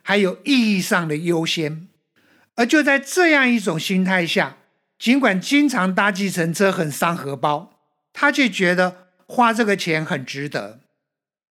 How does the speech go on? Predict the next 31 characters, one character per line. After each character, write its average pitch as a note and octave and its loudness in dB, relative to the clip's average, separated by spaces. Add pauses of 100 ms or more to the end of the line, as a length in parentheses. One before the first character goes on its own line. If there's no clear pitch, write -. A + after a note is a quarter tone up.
(360)
而 A#3+ 2
就 C#4+ 2
从 A3 0
这 C#4+ 2
样 A#3+ 2
的 G3+ 2
角 D#3 0
度 F#3+ 2
来 D3 0
看， D3 -4 (460)
尽 C#4 2
量 A#3+ 2
节 E3+ 0
省， D#3 -4 (480)
很 F#3+ 2
多 B3 4
时 G#3+ -2
候 G3+ 4
并 G3+ 2
非 F#3+ 2
美 D#3 -2
德， C#3+ -4 (160)
是 F3+ -2
不 D3+ -4
是？ D3 -4 (1080)
有 G3+ 0
很 G#3 2
多 G#3 2
省 G3+ 0
主 E3+ -2
席 E3+ -6